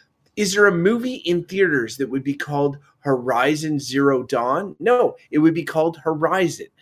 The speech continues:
And that's what the movie would be called. Uh, because they know how to name things. And in this one, it's like,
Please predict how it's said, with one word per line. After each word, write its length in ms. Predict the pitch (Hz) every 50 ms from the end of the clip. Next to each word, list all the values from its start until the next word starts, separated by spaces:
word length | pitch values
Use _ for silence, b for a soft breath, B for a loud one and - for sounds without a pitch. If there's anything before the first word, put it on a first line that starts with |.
| b b b b
And 140 | 139 147 143
that's 260 | 156 156 170 170 -
what 160 | 170 160 147
the 80 | 143 165
movie 320 | 151 185 208 202 180 139
would 160 | 123 113 110
be 120 | 107 110 107
called. 300 | - - 107 101 101 _ b b b b b b b _ _ _ _ _ _ _ -
Uh, 160 | 156 160 156 - - -
because 300 | 156 170 - - 185 160
they 120 | 190 180 185
know 140 | 190 202 202
how 200 | 185 - 202 196
to 100 | 190 175
name 320 | 151 160 165 180 196 196
things. 360 | - - 110 87 - _ - B B B B B
And 140 | 156 175
in 160 | 190 170 165 151
this 180 | 240 233 -
one, 140 | 214 180 135
it's 100 | 127 -
like, 160 | 156 127 -